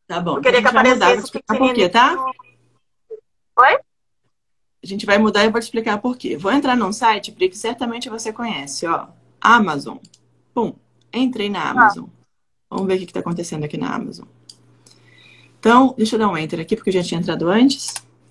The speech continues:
Speaker 1: Enter. Entrei. Olha aqui, ó. Depor. Tá vendo quem tá desconto? E olha aqui, ó. Dia das
Speaker 2: Aham.
Speaker 1: Mães, de cara.
Speaker 2: É.
Speaker 1: Entendeu? Então, ele,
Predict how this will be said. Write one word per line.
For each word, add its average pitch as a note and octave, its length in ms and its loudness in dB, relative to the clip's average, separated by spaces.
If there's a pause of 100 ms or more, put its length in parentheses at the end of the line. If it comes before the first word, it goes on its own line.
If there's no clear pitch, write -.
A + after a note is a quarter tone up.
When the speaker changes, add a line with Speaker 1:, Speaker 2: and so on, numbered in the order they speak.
(140)
Speaker 1:
Enter. D#3 400 -6 (160)
Entrei. G3 520 2 (680)
Olha A3 140 4
aqui, B3 240 2
ó. F3 200 4 (380)
Depor. F#3+ 1400 2 (140)
Tá F#3+ 100 -6
vendo B3 220 2
quem A#3 160 -2
tá G3+ 140 -2
desconto? D4+ 440 0 (600)
E G3+ 100 0
olha G#3 120 0
aqui, B3 200 2
ó. G3+ 200 4 (140)
Dia A#3 280 -2
das B3 140 6
Speaker 2:
Aham. A3+ 100 2
Speaker 1:
Mães, A3 400 -4
de A3+ 160 -2
cara. G#3 640 2 (2250)
Speaker 2:
É. A#3+ 240 6
Speaker 1:
Entendeu? A3+ 340 4 (420)
Então, B3+ 340 6
ele, C#4+ 140 6